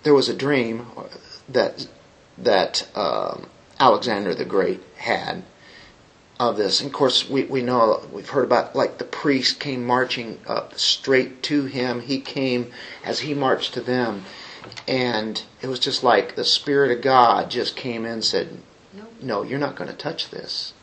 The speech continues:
Speaker 2: Something different.
Speaker 1: And it was just like he knew that, "I, I can't do it.
Speaker 2: But
Speaker 1: No."
Speaker 2: they were priests. They weren't warriors.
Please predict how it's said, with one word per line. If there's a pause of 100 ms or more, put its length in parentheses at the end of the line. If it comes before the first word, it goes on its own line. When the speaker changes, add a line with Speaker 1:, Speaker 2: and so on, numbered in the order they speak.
(180)
Speaker 2:
Something
different.
Speaker 1:
And
it
was
just
like
he
knew
that, (1500)
"I,
I
can't
do
it.
Speaker 2:
But
Speaker 1:
No."
Speaker 2:
they
were
priests.
They
weren't
warriors.